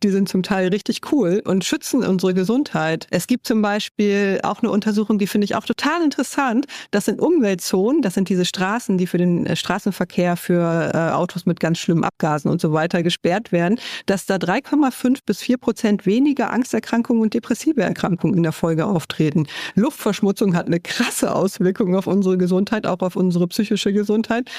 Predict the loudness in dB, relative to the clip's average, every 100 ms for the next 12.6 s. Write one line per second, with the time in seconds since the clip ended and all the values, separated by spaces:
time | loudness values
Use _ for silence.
0 | -4 -2 0 0 2 2 2 2 2 2
1 | 0 0 0 0 2 0 0 0 0 0
2 | 0 -2 0 0 0 0 0 0 2 2
3 | 0 -2 -2 -2 0 0 0 -2 -6 -4
4 | 0 0 -2 0 0 0 0 -2 0 0
5 | -2 0 0 0 0 0 2 0 -2 -2
6 | -2 -2 -4 0 0 -2 -2 -2 0 -2
7 | 0 -2 2 0 2 0 2 2 0 -4
8 | -10 -6 0 2 2 2 2 2 2 2
9 | 2 0 -4 -4 -6 -4 0 2 0 0
10 | 0 2 2 2 0 0 -2 0 -2 0
11 | -2 2 0 2 2 0 0 -2 -2 0
12 | 0 0 0 0 -2